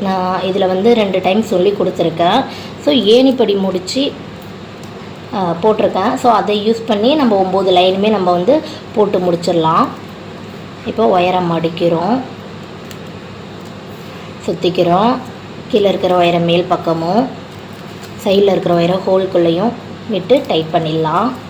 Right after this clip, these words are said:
நம்ம ஒயரை மடிக்கிறோம். இந்த ல-, ஆ, கிரீன், ஓகேங்களா? டார்க் கிரீன் ஒயரை இப்படி சுத்திக்கிறோம்.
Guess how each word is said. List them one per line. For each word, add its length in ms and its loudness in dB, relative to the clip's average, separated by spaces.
நம்ம 320 4
ஒயரை 200 4
மடிக்கிறோம். 600 0
இந்த 260 0
ல-, 240 2
ஆ, 360 4
கிரீன், 440 2
ஓகேங்களா? 480 2
டார்க் 260 2
கிரீன் 200 -2
ஒயரை 240 2
இப்படி 200 0
சுத்திக்கிறோம். 640 0